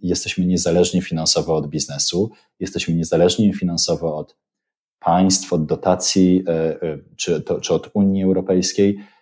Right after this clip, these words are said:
więc, e, rzeczywiście to jest ogromne, ogromny przywilej, że, że możemy, e, w ten sposób, e, się zastanawiać, w co,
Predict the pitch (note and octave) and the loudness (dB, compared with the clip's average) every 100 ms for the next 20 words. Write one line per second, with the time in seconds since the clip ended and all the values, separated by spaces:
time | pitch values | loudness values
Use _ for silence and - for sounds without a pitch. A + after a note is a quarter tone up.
0 | _ F#2+ F#2 F#2 G2+ F#2+ F2 E2+ E2+ G2 | _ 0 0 0 0 2 2 0 0 0
1 | - G2 F#2 - F2+ - - - E2 - | 2 2 2 2 0 0 -8 -8 -6 0
2 | F#2 F#2 F#2 F2+ F2 F2 - - F#2+ G2 | 2 2 0 -2 -6 -8 -12 -4 2 4
3 | A2+ G#2+ G2 F#2 G2+ G2+ F#2+ F2 F2 E2+ | 4 2 2 6 6 6 4 2 0 -2
4 | F2 E2 F2+ F2 F2 E2+ E2 E2 - F2 | -4 -2 -2 -2 -4 -8 -10 -12 -8 -6
5 | E2+ - E2 - - E2 E2 - - D#2+ | -4 -4 -4 -6 -10 -6 -6 -6 -4 -4
6 | D2+ E2 D#2+ D#2+ - _ - - E2 D#2+ | -6 -8 -4 -4 -6 _ -12 -2 2 0